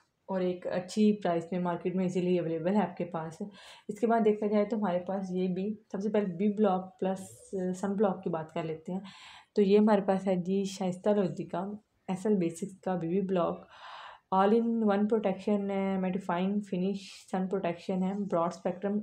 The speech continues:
एसपीएफ़ फिफ्टी प्लस देता है, फ़ोर्टी एम एल की ये बॉटल है।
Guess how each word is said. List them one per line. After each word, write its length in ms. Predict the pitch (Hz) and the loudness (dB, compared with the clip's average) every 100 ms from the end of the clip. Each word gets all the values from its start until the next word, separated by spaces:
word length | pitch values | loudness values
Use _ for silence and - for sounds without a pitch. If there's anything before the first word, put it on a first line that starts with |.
| - | -4
एसपीएफ़ 800 | 185 - - 202 - - 180 190 | -8 -6 -4 -4 -6 -8 -6 -6
फिफ्टी 460 | - - 190 - | -8 -8 -6 -2
प्लस 320 | 190 190 156 - | -2 -2 -4 -6
देता 260 | - - | -14 -14
है, 100 | 165 - - - - - _ - | -14 -16 -20 -20 -20 -20 _ 0
फ़ोर्टी 200 | 202 202 | 2 4
एम 100 | 247 | 2
एल 80 | 240 | 4
की 100 | 240 | 4
ये 60 | |
बॉटल 340 | 220 170 196 220 | 4 4 2 0
है। 180 | 208 | -2